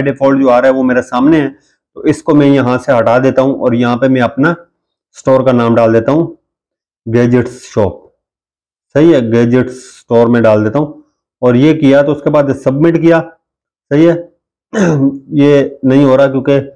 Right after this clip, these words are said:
ये already गैजेट Store है, तो इसमें तेईस ऐड करके इसको submit कर देते हैं, सही है। ये submit किया, अब हमारा पहला जो profile वाला section है वो हो गया है complete, सही। अब हम आगे बढ़ते हैं, तो आप अगर यहाँ पे देखें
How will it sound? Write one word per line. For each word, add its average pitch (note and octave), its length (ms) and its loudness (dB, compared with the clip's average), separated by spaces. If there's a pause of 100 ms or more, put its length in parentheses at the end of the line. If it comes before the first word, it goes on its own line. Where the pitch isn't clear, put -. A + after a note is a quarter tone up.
(460)
ये C#3 60 2
already C#3+ 420 0
गैजेट C3+ 320 2
Store C3+ 280 -2
है, B2+ 260 2
तो C3+ 100 0
इसमें E3 320 -2 (560)
तेईस C#3 260 0
ऐड C#3+ 140 2
करके D3 300 2
इसको D3 220 -2
submit A2+ 340 -2
कर G#2 160 0
देते G2 220 -6
हैं, G2+ 60 -4
सही D3+ 180 0
है। F3+ 220 -2 (400)
ये C#3 60 0
submit E3 420 0
किया, F#3+ 200 2 (240)
अब D3+ 220 -2
हमारा C3 280 2
पहला C#3+ 340 0
जो D#3 160 0
profile C3 500 0
वाला D3 180 2
section C3 480 -4
है A#2+ 220 -8 (440)
वो C#3 180 2
हो A#2+ 60 2
गया B2+ 140 2
है C#3 80 2
complete, G2+ 580 -4
सही। C#3 200 -4
अब B2 160 -2
हम A#2+ 120 -2
आगे A#2+ 240 2
बढ़ते B2 280 0
हैं, E3 160 -4
तो - 540 -14
आप A#2+ 120 0
अगर A#2+ 200 0
यहाँ A2+ 220 0
पे B2 100 0
देखें C3+ 400 -2